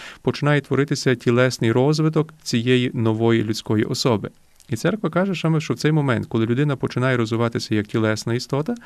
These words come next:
в той самий час вона починає роз-, безпосередньо Богом є сотворена душа, яка допомагає цьому тілові саме розвиватися. На певному етапі сьогодні наука дійшла до цього, що ми можемо призупиняти цей розвиток. Отже, ми не говоримо ще про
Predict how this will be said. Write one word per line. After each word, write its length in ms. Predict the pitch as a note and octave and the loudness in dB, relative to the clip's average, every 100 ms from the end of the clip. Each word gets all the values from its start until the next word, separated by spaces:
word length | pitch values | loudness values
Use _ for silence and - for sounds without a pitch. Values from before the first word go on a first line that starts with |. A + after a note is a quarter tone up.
| - - - - | -18 -18 -18 -4
в 60 | |
той 140 | - E3+ | -2 0
самий 240 | F3 E3+ | 0 -2
час 280 | E3 C#3+ D#3 | 0 -2 0
вона 220 | A2 B2+ | -2 -2
починає 500 | C3+ - A2 A#2+ B2+ | -4 -4 -2 0 0
роз-, 180 | A#2 A2 | -2 -2
безпосередньо 580 | G#2+ - A2+ B2 A#2 A2+ | -4 -4 -2 -2 0 0
Богом 380 | A2+ B2+ A2 | 0 0 0
є 60 | G2+ | -2
сотворена 540 | - A#2 B2 A2+ G#2 | -4 -4 -2 0 -2
душа, 580 | G#2 A2+ C#3+ - A2 E3+ G#3+ - - - | -4 -6 -4 0 0 0 -4 -20 -10 -2
яка 440 | G#2+ G#2 A#2+ E3+ G#3 | -2 2 2 2 0
допомагає 640 | C3 A#2+ A#2+ A#2 C3 C3+ | -4 -2 0 0 0 -2
цьому 300 | - G#2 G#2 | -4 -4 -4
тілові 420 | G#2+ A#2 C3 D#3 | -2 -2 0 -2
саме 340 | - A2 A#2 - | -4 -2 -4 -4
розвиватися. 840 | - A2 A2 A2 G#2 G2+ - - - - - - - - | -2 -2 0 -2 -2 -4 -6 -8 -10 -18 -20 -18 -20 -4
На 100 | A#2 | 0
певному 340 | A2+ D#3 G3+ A#2 | 4 4 4 2
етапі 320 | - D#3 D#3 | 4 2 2
сьогодні 320 | - C3 D3+ | 2 2 2
наука 320 | B2 B2+ C#3 | 2 0 0
дійшла 300 | A#2+ A2+ F3+ | -2 0 0
до 100 | F#3 | 0
цього, 240 | B2+ A#2+ G#2 | 0 0 0
що 160 | - | 0
ми 100 | A#2 | 0
можемо 480 | B2+ C#3 D#3 C#3+ A#2+ - _ | 0 0 0 0 -2 -4 _
призупиняти 880 | D3+ C3+ D#3 C3 - A2 A2+ D3 D3+ | 0 2 2 0 -2 -2 0 0 -2
цей 220 | A2+ G#2+ | -4 -2
розвиток. 540 | G2+ G#2+ A2+ - A#2 - | -2 -2 -4 -10 -14 -8
Отже, 200 | A#2 A2+ | -6 -4
ми 100 | A2+ | -2
не 80 | A2+ | -2
говоримо 340 | A#2+ E3 D#3 | 0 0 -2
ще 180 | A2 A#2+ | -4 -6
про 240 | - A2 | -2 -4